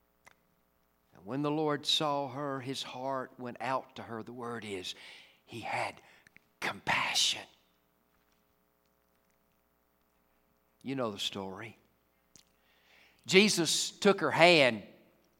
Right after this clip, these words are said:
took that child's, that young man's hand and told him, "Arise," and he came back to life. Jesus saw the hurting and was touched. Now, you and I can't do that,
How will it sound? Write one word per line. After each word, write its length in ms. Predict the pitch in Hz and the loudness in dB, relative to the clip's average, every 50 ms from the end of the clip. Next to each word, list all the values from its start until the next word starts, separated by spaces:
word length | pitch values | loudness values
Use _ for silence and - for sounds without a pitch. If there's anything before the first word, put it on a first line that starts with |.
| _ _ - - - _ _ _ - | _ _ -20 -20 -20 _ _ _ 2
took 220 | 185 185 185 185 | 2 2 4 6
that 220 | 185 175 170 175 | 6 6 6 6
child's, 480 | - - 202 185 180 170 165 160 156 - - - - - | 6 10 12 12 12 12 12 12 10 6 -4 0 8 12
that 220 | 190 185 156 - | 12 12 12 10
young 240 | 175 185 196 190 185 | 8 8 8 8 8
man's 300 | 180 180 180 170 165 139 | 8 10 10 10 8 8
hand 300 | - 202 214 190 165 156 | 10 10 10 10 8 6
and 120 | 156 147 | 6 8
told 220 | 175 - 220 196 190 | 10 10 10 10 10
him, 100 | 185 185 | 8 8
"Arise," 460 | 185 180 202 208 208 214 208 190 156 | 10 12 12 12 12 12 12 12 10
and 80 | 185 | 4
he 80 | 196 180 | 0 0
came 320 | - - 214 233 233 214 | 6 6 6 6 8 8
back 300 | 180 240 233 226 220 226 | 8 10 10 10 6 4
to 100 | - 233 | 4 4
life. 720 | 240 240 240 240 240 240 233 226 214 190 - - - - - - _ _ _ _ _ _ _ _ _ _ _ _ _ _ _ _ _ _ _ _ _ _ _ _ _ _ _ _ _ _ _ _ _ 110 | 6 8 8 8 8 8 6 4 2 0 -4 -10 -16 -18 -20 -20 _ _ _ _ _ _ _ _ _ _ _ _ _ _ _ _ _ _ _ _ _ _ _ _ _ _ _ _ _ _ _ _ _ -4
Jesus 440 | 110 160 175 170 143 - 143 139 | 0 2 2 2 2 0 -2 -2
saw 460 | - - - 190 165 151 143 139 120 - - - - _ _ _ _ _ _ _ _ _ _ _ | -2 0 2 4 4 4 4 2 0 -4 -10 -20 -20 _ _ _ _ _ _ _ _ _ _ _
the 120 | 120 120 131 | -16 -14 -8
hurting 440 | - 185 196 185 151 127 120 113 107 | -2 0 2 2 2 0 -2 -4 -4
and 120 | 107 104 | -8 -10
was 160 | 110 107 - - | -10 -10 -10 -6
touched. 380 | - 160 147 123 101 - - | 0 0 2 0 0 -2 -6
Now, 80 | 135 123 | -8 -6
you 240 | 123 151 175 151 139 | -4 -2 -2 -2 0
and 80 | 139 | -2
I 100 | 135 131 | -2 -4
can't 320 | 127 - - 143 131 123 147 | -4 -6 -8 -8 -8 -8 -6
do 160 | 156 175 180 | -6 -6 -6
that, 380 | 131 110 107 95 87 82 - | -2 -2 -2 -2 -2 -6 -14